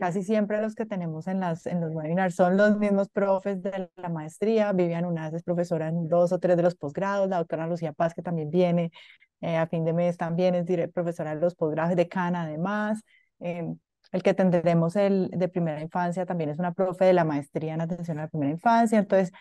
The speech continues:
siempre lo que hacemos es que lo, lo que los profes hacen, que es así súper guau, como lo que hace Andrés,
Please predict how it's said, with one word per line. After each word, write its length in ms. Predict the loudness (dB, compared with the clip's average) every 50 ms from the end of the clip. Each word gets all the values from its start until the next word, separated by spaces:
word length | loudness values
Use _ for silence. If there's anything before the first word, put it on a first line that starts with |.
| -20 _ _
siempre 360 | 4 6 8 8 10 8 8
lo 100 | 8 8
que 60 | 6
hacemos 280 | 6 6 4 2 2 2
es 120 | 0 2
que 160 | 2 2 4 4
lo, 240 | 4 4 4 4
lo 160 | 2 0 0 0
que 80 | 0
los 200 | -2 -2 -2 -4
profes 300 | _ -4 -4 -2 -2 -2
hacen, 260 | 0 0 0 0 0
que 100 | 0 0
es 40 | -2
así 160 | 0 0 0
súper 320 | -2 -2 -2 -2 -2 -2 -2
guau, 760 | -4 -2 -2 -2 -2 -4 -6 -8 -10 -10 -12 -12 -14 -14 -16 -18
como 280 | _ -6 -4 -2 2 4
lo 140 | 4 4 4
que 100 | 4 2
hace 480 | 2 4 4 4 4 4 4 2 0 -4 -14 _ _ -20 -20 -20 _ _
Andrés, 540 | -2 0 2 4 4 4 4 2 0 -4